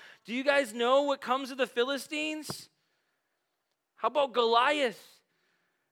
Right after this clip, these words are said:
Right? How about this, this whole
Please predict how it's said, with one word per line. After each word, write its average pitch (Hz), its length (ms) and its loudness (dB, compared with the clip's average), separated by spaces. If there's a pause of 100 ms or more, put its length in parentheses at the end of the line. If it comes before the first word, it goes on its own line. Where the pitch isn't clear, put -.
(1080)
Right? 262 220 2
How 247 160 4
about 294 320 4
this, 262 380 -6
this 240 240 -6
whole 339 600 4